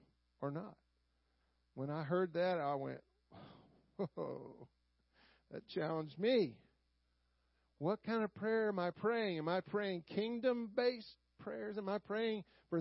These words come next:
things in the kingdom to take place? Or am I praying all about me and my woes and "oh, poor me" and, and, and all those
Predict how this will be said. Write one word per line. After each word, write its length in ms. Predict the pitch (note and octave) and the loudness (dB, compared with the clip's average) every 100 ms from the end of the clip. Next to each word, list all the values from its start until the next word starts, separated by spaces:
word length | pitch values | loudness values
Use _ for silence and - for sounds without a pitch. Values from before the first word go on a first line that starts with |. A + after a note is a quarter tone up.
| - | 4
things 300 | A3 A#3 F#3+ | 4 4 2
in 120 | G#3 | 2
the 100 | F3+ | 2
kingdom 500 | - G#3 A#3 A#3 A#3 | 2 0 2 0 -2
to 100 | G3 - | -6 -6
take 220 | A3+ G#3+ | -6 -6
place? 440 | - A#3 A#3+ A3+ - - _ _ _ - | -6 -2 -2 -4 -8 -20 _ _ _ -2
Or 80 | |
am 100 | E3+ | 2
I 140 | F#3 G3+ | 4 2
praying 400 | - G3+ G3+ E3 | 2 2 2 4
all 320 | F3+ G3+ G3 | 6 6 6
about 320 | F3+ F#3+ F3 | 6 4 4
me 260 | E3 F#3 F#3 | 0 2 2
and 100 | D#3 | 2
my 200 | D#3+ F3 | 2 4
woes 520 | E3 F3 F3 F3+ D#3+ | 6 6 6 4 0
and 160 | C#3+ C#3 | -4 -2
"oh, 220 | D3 F3 | 2 2
poor 340 | - E3+ E3+ D#3+ | 2 -2 -2 0
me" 340 | D#3+ E3 E3 | -2 -2 -2
and, 160 | D3 - _ - _ C#3 | -4 -8 _ -20 _ -10
and, 220 | A#2+ A2 _ _ _ _ | -10 -10 _ _ _ _
and 120 | A2+ B2 | -6 6
all 300 | F3+ G#3+ G#3+ | 8 10 10
those 280 | G#3+ G3+ | 8 6